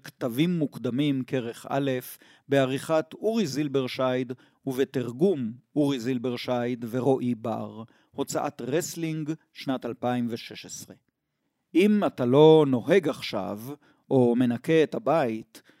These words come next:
ואם הספר נמצא בספרייה שלך, כדאי לכם לפתוח ולהאזין לי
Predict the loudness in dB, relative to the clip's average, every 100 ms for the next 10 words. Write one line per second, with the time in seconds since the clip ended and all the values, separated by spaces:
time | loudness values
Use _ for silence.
0 | _ 6 6 6 2 -2 2 2 4 2
1 | 2 2 2 0 -4 -2 0 2 0 -2
2 | -4 -8 -10 -16 -20 _ _ _ _ 0
3 | 2 2 2 0 0 -2 2 4 4 0
4 | -4 0 2 4 2 0 0 0 2 4
5 | 4 2 -2